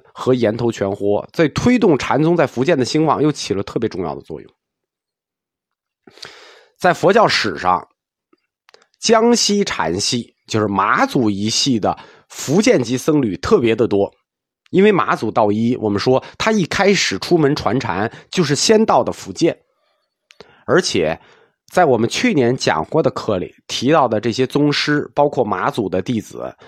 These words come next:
我们会发现很多福建人，比如百丈怀海。百丈怀海是福州长乐人，张敬怀辉，张敬怀辉就是当年长安有一个大张敬寺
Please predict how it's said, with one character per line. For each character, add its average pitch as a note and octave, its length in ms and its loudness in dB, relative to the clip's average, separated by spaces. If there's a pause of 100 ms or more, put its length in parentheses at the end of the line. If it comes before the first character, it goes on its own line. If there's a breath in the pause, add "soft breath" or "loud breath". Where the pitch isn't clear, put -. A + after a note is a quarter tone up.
我 G#2 100 -4
们 G#2+ 100 -2
会 B2+ 120 0
发 C3 160 0
现 B2 280 -2 (1080)
很 A#2 400 -2
多 C#3+ 160 4
福 A2 160 -4
建 E2 180 -4
人， C2 160 -12 (460)
比 A#2 80 2
如 B2+ 320 4
百 G2+ 220 2
丈 C3+ 200 0
怀 F2+ 200 0
海。 F#2+ 200 -4 (540 soft breath)
百 C#3 160 0
丈 E3+ 160 2
怀 C3 180 0
海 F#2 280 -2
是 A#2 240 0
福 A#2 280 -4
州 C#3+ 200 2
长 G2+ 340 -2
乐 C3 180 4
人， F2 220 -4 (1160 soft breath)
张 F3+ 280 4
敬 D3+ 240 2
怀 G#2 240 0
辉， B2 320 2 (440)
张 E3+ 180 0
敬 D#3 180 0
怀 A#2 200 0
辉 D3 260 2
就 C3+ 160 0
是 G#2 400 -2
当 C#3+ 180 0
年 B2+ 220 0
长 C3 300 0
安 D#3 180 2
有 F#2 140 0
一 G2+ 60 -4
个 - 120 -2
大 A2+ 380 0
张 C#3+ 260 2
敬 C3+ 180 4
寺 C3 240 2